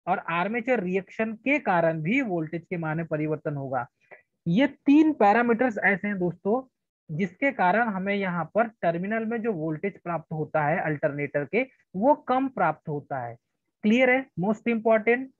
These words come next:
अब यहाँ पर यदि फर्स्ट example इसका देखो, first type के देखें हम, तो first type में इसके तीन type दिए हुए हैं दोस्तों, और फर्स्ट type में हमको due to voltage drop in armature resistance,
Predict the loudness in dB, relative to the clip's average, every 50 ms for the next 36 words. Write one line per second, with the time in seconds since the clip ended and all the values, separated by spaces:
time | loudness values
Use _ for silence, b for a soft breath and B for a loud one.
0 | _ _ _ _ -2 0 2 2 2 0 0 0 -2 -4 -2 0 -2 -2 0 -2
1 | -4 -2 -4 -4 -6 _ _ _ 0 0 0 0 -2 -8 -10 -8 -6 -6 -8 -6
2 | -4 -4 -4 -4 -6 -8 -8 -8 -8 -6 -4 -4 -2 -2 -2 -2 -4 -4 -4 _
3 | -2 0 0 0 0 _ -4 -2 -2 -2 -4 -8 _ _ -8 -6 -4 -4 -4 -4
4 | -2 -2 -2 -2 -4 -8 _ b b b b b b -4 -4 -4 -4 -4 0 4
5 | 4 4 4 2 -2 -4 0 2 2 2 2 0 -2 -6 -6 -4 -4 -4 -6 -6
6 | -4 -4 -4 -4 _ 0 2 2 2 2 2 2 2 2 0 -2 -2 0 0 0
7 | 0 0 0 0 -2 -4 -6 -4 -4 -4 -4 -4 -6 _ _ -2 -2 -2 -2 -4
8 | _ -2 0 0 0 -2 -2 -2 -2 -2 -2 -2 0 2 2 2 0 -2 b b
9 | b b b b -4 -2 0 0 0 2 0 0 2 2 2 2 0 0 -2 -6
10 | -6 -2 -2 -2 -2 -2 -4 -8 -8 -6 -6 -4 -4 -2 -4 -4 -6 -4 -2 -2
11 | -2 -2 -4 _ _ _ -4 -2 -2 -2 -2 -6 -6 -8 -8 -8 -8 -10 _ _